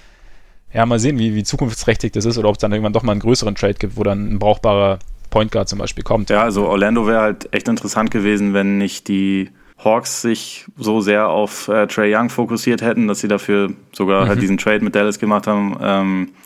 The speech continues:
Speaker 2: dass sie den an fünf genommen hätten, weil Trae Young in Orlando wäre halt interessant gewesen, vor allem, weil das halt diese ganzen
Speaker 1: Ja.
Speaker 2: langgliedrigen Viecher tro-, äh, trotzdem schon gab. Also Isaac und Gordon auf vier und fünf wäre ja auch langfristig defensiv wahrscheinlich vollkommen okay und wäre halt irgendwie so ein ganz gutes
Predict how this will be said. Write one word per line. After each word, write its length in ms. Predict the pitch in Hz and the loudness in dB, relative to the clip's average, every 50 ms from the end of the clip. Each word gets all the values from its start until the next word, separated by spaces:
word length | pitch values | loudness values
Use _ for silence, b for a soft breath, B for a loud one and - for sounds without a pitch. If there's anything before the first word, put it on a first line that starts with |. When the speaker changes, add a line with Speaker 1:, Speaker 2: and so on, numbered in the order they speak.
| b b b b b b b b b - | b b b b b b b b b -2
Speaker 2:
dass 180 | 104 95 - | -2 0 2
sie 80 | 107 101 | 2 2
den 200 | 104 104 101 101 | 2 2 2 2
an 180 | 98 101 98 95 | 2 0 0 0
fünf 220 | - 110 113 - | 0 0 0 0
genommen 260 | - 101 101 98 95 | 0 0 0 2 2
hätten, 200 | 95 98 101 101 | 2 0 0 0
weil 260 | 92 98 98 98 98 92 | 2 2 2 2 0 -2
Trae 300 | - - 104 104 104 104 | -2 0 2 2 2 2
Young 160 | 107 113 113 | 2 0 0
in 80 | 107 104 | 0 0
Orlando 440 | 95 98 98 98 101 120 123 113 104 | 0 2 2 2 2 2 2 2 2
wäre 140 | 110 110 | 2 2
halt 100 | 107 104 | 2 0
interessant 420 | 98 110 98 101 95 - 117 117 113 | 0 -2 -2 -2 0 0 0 0 0
gewesen, 300 | 104 92 90 95 90 90 | -2 -2 0 -2 -2 -2
vor 160 | - - 98 98 | -2 0 0 2
allem, 120 | 101 101 | 2 2
weil 140 | 101 101 98 | 2 2 2
das 160 | 98 95 - | 0 0 0
halt 180 | 101 95 87 101 | -2 0 0 0
diese 160 | 98 92 101 | 0 0 2
ganzen 540 | 92 101 101 95 - - 98 98 92 90 - B B B | 2 2 0 0 0 -2 0 0 -2 -2 -6 B B B
Speaker 1:
Ja. 120 | B - - B B B B B B - _ _ - | B -6 -6 B B B B B B -20 _ _ -2
Speaker 2:
langgliedrigen 1000 | 98 101 107 117 110 101 104 107 113 - 143 131 120 107 110 110 110 107 95 - _ _ _ _ | 0 2 2 2 2 2 2 2 0 0 0 0 0 0 2 0 0 -2 -4 -8 _ _ _ _
Viecher 380 | - - - 120 104 120 110 104 | -8 -2 -2 0 2 2 2 2
tro-, 340 | 104 - 117 - 123 - - | 2 0 -2 -2 -4 -2 0
äh, 160 | 110 101 95 | 2 2 2
trotzdem 320 | - 113 117 - - 107 | 2 0 0 0 0 -2
schon 140 | - 101 98 | 0 0 0
gab. 180 | 92 95 95 95 | 2 2 2 2
Also 240 | 98 95 98 95 78 | 2 2 2 2 2
Isaac 320 | 98 110 110 113 107 - | 2 2 2 2 0 2
und 140 | 110 101 92 | 0 0 0
Gordon 480 | - 98 104 110 110 110 104 104 101 - | 2 2 2 2 2 0 0 0 0 0
auf 160 | 98 98 - | 0 -2 0
vier 200 | - - 107 107 | 0 2 2 2
und 100 | 101 - | 2 2
fünf 180 | - 110 101 - | 0 0 0 2
wäre 120 | 101 98 | 2 2
ja 60 | 98 | 4
auch 260 | 90 104 110 - - - _ - | 2 2 0 -2 -6 -20 _ -2
langfristig 520 | - 101 98 98 - - 107 107 - 101 - | 0 0 0 0 0 0 0 0 0 0 0
defensiv 420 | 110 101 101 98 90 101 104 - | 0 2 2 2 2 0 0 0
wahrscheinlich 360 | - 101 98 107 101 101 92 | 0 0 0 2 0 0 0
vollkommen 360 | - - 104 101 - 104 101 98 | 2 0 0 2 2 2 2 0
okay 260 | 92 - 104 104 104 | 0 2 2 2 2
und 100 | 98 87 | 2 2
wäre 120 | 98 95 | 2 2
halt 80 | 95 95 | 2 2
irgendwie 180 | 98 98 95 98 | 2 2 0 0
so 100 | 90 95 | 0 2
ein 120 | 98 98 98 | 2 2 0
ganz 160 | 98 92 - | 0 0 0
gutes 440 | - 110 104 104 95 - - - | 0 2 2 2 0 0 -4 -8